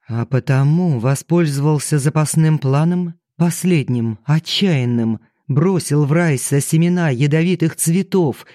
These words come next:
припасённых на всякий случай, и в полёте вырастил из них стебли. Половина пострадала, ещё парочка не долетела до Доуэна,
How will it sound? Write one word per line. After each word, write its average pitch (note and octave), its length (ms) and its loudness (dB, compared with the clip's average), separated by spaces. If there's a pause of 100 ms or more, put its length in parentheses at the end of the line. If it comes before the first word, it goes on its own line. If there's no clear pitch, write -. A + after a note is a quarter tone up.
(200)
припасённых E3+ 800 0
на D#3+ 100 4
всякий F3 320 0
случай, D#3+ 720 -2 (180)
и D3 120 2
в - 140 -4
полёте D#3 640 0 (180)
вырастил F#3 720 2
из F3 180 2
них F#3+ 300 2
стебли. A2+ 920 -2 (560)
Половина C#3+ 560 2
пострадала, C#3+ 880 0 (180)
ещё D3+ 380 2
парочка F3 560 0
не C#3+ 260 4
долетела C#3 580 2
до B2+ 160 0
Доуэна, B2 640 2